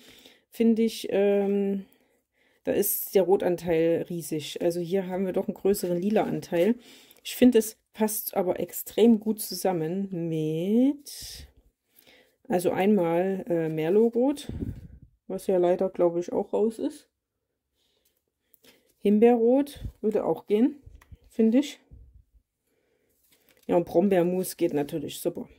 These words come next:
Da ist aber der Unterschied extrem groß. Also ich finde so am ähnlichsten von der Intensität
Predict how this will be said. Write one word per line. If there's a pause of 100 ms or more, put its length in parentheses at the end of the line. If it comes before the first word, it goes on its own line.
(460)
Da
ist
aber
der
Unterschied
extrem
groß. (800)
Also
ich
finde
so
am (520)
ähnlichsten
von
der
Intensität